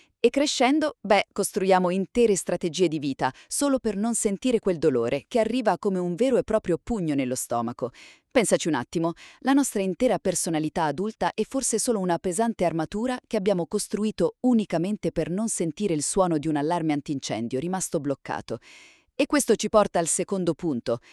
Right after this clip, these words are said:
che è la soluzione super controintuitiva della Beck.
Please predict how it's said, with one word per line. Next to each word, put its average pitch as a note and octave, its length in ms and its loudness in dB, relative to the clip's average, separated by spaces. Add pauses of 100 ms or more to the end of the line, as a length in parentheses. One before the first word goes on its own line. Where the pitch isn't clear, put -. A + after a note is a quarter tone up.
che A#3 120 4
è A3 40 8
la G#3 120 4
soluzione G3 560 0
super A#3+ 500 -2
controintuitiva F3+ 840 -2
della C3+ 260 -2
Beck. B2+ 380 -8